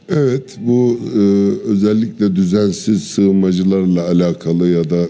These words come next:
Türkiye'nin karşı karşıya bulunduğu göç dalgasıyla alakalı iki partinin hassasiyeti var ve bunu sıklıkla kamuoyunda paylaştık. Ayrıca bazı müdahalelerle,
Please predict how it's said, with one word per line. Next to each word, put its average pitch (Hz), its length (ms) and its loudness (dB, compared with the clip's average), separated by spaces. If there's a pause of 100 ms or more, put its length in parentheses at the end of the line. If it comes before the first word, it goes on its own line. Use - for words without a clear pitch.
Türkiye'nin 85 500 -2
karşı 82 380 -4
karşıya 85 500 -2
bulunduğu 82 500 0
göç 85 300 -4
dalgasıyla 78 720 -2
alakalı 82 560 -2 (520)
iki - 280 -4
partinin 73 540 -4
hassasiyeti 71 840 -4
var - 300 -4 (400)
ve 95 160 0
bunu 98 300 2
sıklıkla 92 600 -4
kamuoyunda 90 600 0
paylaştık. 92 600 -2 (680)
Ayrıca 92 600 -2 (100)
bazı 92 460 0
müdahalelerle, 87 1160 0